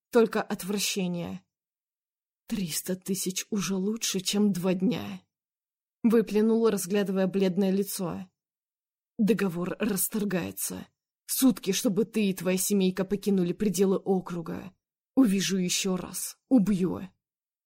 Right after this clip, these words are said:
И, оттолкнув девчонку, направился к парковке. Хватит с него отношений. Но пальцы немели, будто вместо плоти живой лед,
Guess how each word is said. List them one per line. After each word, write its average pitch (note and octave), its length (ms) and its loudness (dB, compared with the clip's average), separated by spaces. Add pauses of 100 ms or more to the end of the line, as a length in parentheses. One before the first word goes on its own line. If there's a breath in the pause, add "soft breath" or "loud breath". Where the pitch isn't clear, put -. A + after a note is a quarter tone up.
(600)
И, A#3+ 100 4
оттолкнув A3 580 2
девчонку, G#3 560 -2
направился G3 560 -2
к - 80 -14
парковке. F#3 720 -6 (600)
Хватит C#4 420 -2
с - 100 -6
него F#3+ 220 0
отношений. F#3 800 -4 (460)
Но A#3+ 140 4
пальцы A3 360 0
немели, G#3+ 440 2
будто G3 360 -2
вместо G3+ 340 -2
плоти A3 420 -2
живой G3+ 380 0
лед, F3+ 340 -6